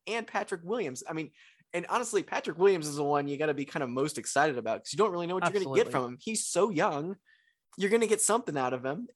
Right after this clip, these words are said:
Speaker 1: and he's probably gonna play power forward. So it's like, it's, it's gonna be a lot of fun this year. So,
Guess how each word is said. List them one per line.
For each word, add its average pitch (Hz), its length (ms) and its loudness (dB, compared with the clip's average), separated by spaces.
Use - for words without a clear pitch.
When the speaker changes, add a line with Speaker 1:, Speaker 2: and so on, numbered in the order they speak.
Speaker 1:
and 156 340 -2
he's 202 160 -4
probably 233 240 4
gonna 185 140 0
play 160 160 -2
power 165 300 -2
forward. 156 460 -2
So 139 200 0
it's 135 160 -6
like, 131 320 -4
it's, - 300 -6
it's 185 160 -8
gonna 254 160 -8
be 220 160 -4
a 180 40 -4
lot 165 180 -2
of 135 60 -8
fun 151 280 -2
this 117 200 -8
year. 113 140 -4
So, 139 300 0